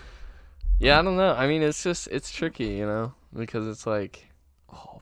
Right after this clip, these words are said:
Speaker 2: Big Ben, he's still there?
Speaker 1: Nah, yeah. No.
Speaker 2: What?
Speaker 1: I thought he retired.
Speaker 2: What?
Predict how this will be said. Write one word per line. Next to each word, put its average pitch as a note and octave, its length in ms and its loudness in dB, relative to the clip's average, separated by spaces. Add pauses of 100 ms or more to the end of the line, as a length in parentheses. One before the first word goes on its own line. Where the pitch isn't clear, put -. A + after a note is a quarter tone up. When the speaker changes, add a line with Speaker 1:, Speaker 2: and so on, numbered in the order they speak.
(100)
Speaker 2:
Big A2 260 -4
Ben, C3 400 -2 (220)
he's - 180 -10
still D#3+ 260 0
there? D3+ 320 -2 (1000)
Speaker 1:
Nah, G2 760 -12
yeah. B2+ 360 -12 (540)
No. G2+ 540 -10
Speaker 2:
What? - 60 -20 (200)
Speaker 1:
I A#2+ 60 -10
thought F3+ 180 -8
he F#3 120 -6
retired. C#3+ 560 -10 (2500)
Speaker 2:
What? F3 220 -14